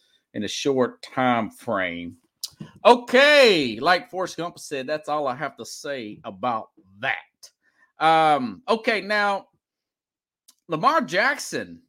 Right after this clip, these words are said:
just a few minutes before this came about, Lamar Jackson says, "I want out." He, he makes it public. He's like, "I want out of Baltimore. I want out of Baltimore."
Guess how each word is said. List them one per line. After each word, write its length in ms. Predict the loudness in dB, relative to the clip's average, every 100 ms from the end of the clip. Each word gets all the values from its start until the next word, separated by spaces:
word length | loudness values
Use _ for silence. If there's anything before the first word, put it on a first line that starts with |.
| -6
just 280 | -6 -6 -12
a 60 | -18 _
few 200 | -2 0
minutes 380 | 0 -2 -2 -6
before 520 | -8 -12 -8 -2 0
this 280 | 0 -4 -8
came 340 | -12 -12 -10 -10
about, 580 | -4 0 0 -2 -10 _ _ _ _ _ _
Lamar 380 | -8 -2 0 0
Jackson 800 | 0 0 0 0 -8 -8 -10 -10 -20 _ _ _
says, 580 | -4 0 0 -2 -6 -6
"I 100 | -4
want 260 | -2 -4 -6
out." 360 | -4 -4 -4 -8
He, 80 | -10
he 160 | -8
makes 280 | -4 -4 -4
it 120 | -6
public. 380 | -2 -2 -2 -10
He's 160 | -10 -8
like, 160 | -8 -2
"I 60 |
want 220 | -2 0 0
out 120 | 0
of 60 |
Baltimore. 520 | 0 -4 -6 -16 -20 -20 _ _ _ _ _ _ _ -20 _ _ _ _ -4
I 60 | 0
want 220 | 0 0
out 160 | 0
of 80 | 0
Baltimore." 640 | 0 0 -2 -10 -12 -12